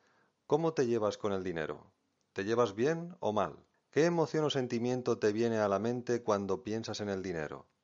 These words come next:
¿Tienes un sentimiento de carencia o de codicia? ¿Crees que el dinero es el culpable de muchas cosas malas que pasan en el mundo y en tu vida? ¿Crees que viviríamos mejor sin dinero?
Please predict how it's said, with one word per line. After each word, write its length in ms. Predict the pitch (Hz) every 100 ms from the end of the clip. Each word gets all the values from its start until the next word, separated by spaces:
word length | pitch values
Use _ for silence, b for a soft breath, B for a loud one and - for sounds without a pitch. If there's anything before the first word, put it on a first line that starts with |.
| _ _
¿Tienes 240 | 110 107
un 140 | 117 107
sentimiento 840 | 107 98 95 101 110 104 107 98
de 160 | 92 95
carencia 640 | 95 92 107 107 104 98
o 120 | 95
de 160 | 92 95
codicia? 580 | 95 101 120 170 180 180 _ _ _ _ _
¿Crees 300 | - 135 165
que 80 | -
el 160 | 156 123
dinero 260 | 101 98
es 80 | 95
el 100 | 95
culpable 440 | - 90 98 98 92
de 100 | 90
muchas 400 | 92 101 98 -
cosas 320 | 101 95 87
malas 380 | 90 98 92 -
que 160 | 92
pasan 260 | 95 95 92
en 100 | 87
el 120 | 85
mundo 560 | 90 101 95 92 87 -
y 160 | 101
en 160 | 95 87
tu 140 | 92
vida? 320 | 90 104 143 - _ _ _ -
¿Crees 280 | - 143 135
que 120 | 135
viviríamos 680 | 131 120 117 127 117 107 101
mejor 360 | 101 101 113
sin 220 | - 107
dinero? 420 | 101 107 139 175